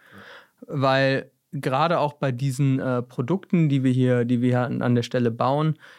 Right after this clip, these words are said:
geht's ja immer irgendwie darum, wie können wir unseren Wettbewerbsvorteil nutzen, um da tatsächlich, äh, uns im Markt platzieren zu können.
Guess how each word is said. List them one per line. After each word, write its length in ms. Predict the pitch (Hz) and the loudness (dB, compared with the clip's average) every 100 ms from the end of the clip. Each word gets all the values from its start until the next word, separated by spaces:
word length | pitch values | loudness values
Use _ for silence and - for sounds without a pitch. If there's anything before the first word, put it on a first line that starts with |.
| _ | _
geht's 380 | - 139 139 135 | -12 -4 -2 0
ja 100 | 139 | 0
immer 160 | 156 156 | 2 2
irgendwie 340 | 156 156 151 | 2 0 0
darum, 460 | 143 131 135 135 127 | 0 0 0 0 0
wie 120 | 156 | -4
können 440 | - 143 139 131 | -2 -2 0 0
wir 320 | 135 135 127 - | 0 2 0 -2
unseren 400 | 139 135 123 117 | -2 2 2 0
Wettbewerbsvorteil 1080 | 123 - 120 117 - - 123 113 127 113 | -2 -2 0 0 -4 -6 -4 -2 -2 0
nutzen, 580 | 117 147 - - 170 160 - | 0 -2 -4 0 0 0 -4
um 380 | - 143 147 139 | 0 2 2 2
da 180 | 123 117 | 0 0
tatsächlich, 920 | - 117 - 120 - 117 113 - - - | -2 -6 -2 -4 -2 -4 -4 -6 -18 -8
äh, 320 | 117 113 120 120 _ _ | -4 -2 -4 -8 _ _
uns 160 | - 123 | -4 0
im 100 | 120 | 2
Markt 200 | 117 120 | 0 -2
platzieren 380 | 127 - 143 123 | -6 -2 -2 -2
zu 100 | 123 | -6
können. 300 | - 131 | -6 -8